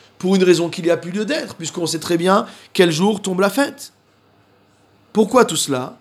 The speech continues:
Mipnei shekevan shachachamim tiknu et hayom tov sheni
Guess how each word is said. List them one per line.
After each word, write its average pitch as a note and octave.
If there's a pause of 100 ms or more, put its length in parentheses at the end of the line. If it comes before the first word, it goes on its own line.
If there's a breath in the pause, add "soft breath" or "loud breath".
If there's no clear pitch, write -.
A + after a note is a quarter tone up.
(520 soft breath)
Mipnei F#3
shekevan G#3+
shachachamim G3
tiknu G3+
et G3
hayom E3+
tov A#3
sheni D3+